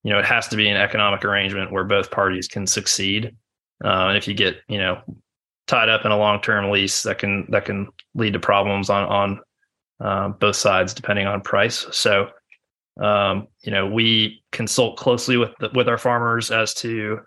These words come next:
what they're gonna plant. We are very responsive to um, you know, what they need to be successful. So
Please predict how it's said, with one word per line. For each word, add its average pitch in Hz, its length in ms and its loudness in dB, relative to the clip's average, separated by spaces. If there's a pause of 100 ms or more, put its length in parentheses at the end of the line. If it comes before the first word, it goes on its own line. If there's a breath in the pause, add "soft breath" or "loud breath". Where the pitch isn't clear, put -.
(500)
what 120 180 2
they're 113 120 4
gonna 107 160 0
plant. 113 680 2 (140)
We 107 600 2
are 107 220 2
very 110 640 0 (200)
responsive 110 840 -2
to 104 560 -4 (540)
um, 98 680 -2 (160)
you 113 60 -6
know, 98 120 -2
what 117 260 0
they 113 180 2
need 113 240 2
to 117 80 -2
be 120 140 -2
successful. 123 760 -2
So 104 440 0